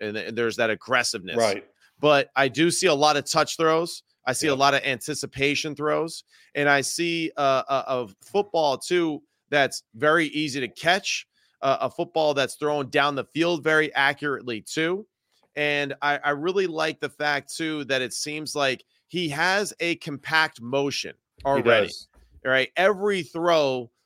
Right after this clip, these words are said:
Speaker 1: looks relatively the same for me. You know, he, he has,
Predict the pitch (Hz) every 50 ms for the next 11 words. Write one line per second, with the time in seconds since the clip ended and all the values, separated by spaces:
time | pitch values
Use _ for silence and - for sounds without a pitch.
0 | _ - - 123 139 147 160 175 170 175 - - - - _ - 120 123 160 160
1 | 170 185 175 - - 170 160 135 143 151 143 117 123 123 - - - 143 131 131
2 | 123 117 104 - - 110 98 92 87 - - _ _ _ _ _ _ - 117 117
3 | 117 110 107 107 110 107 _ _ _ _ _ 143 147 147 139 147 143 151 143 131
4 | 143 160 165 170 175 175 151 - -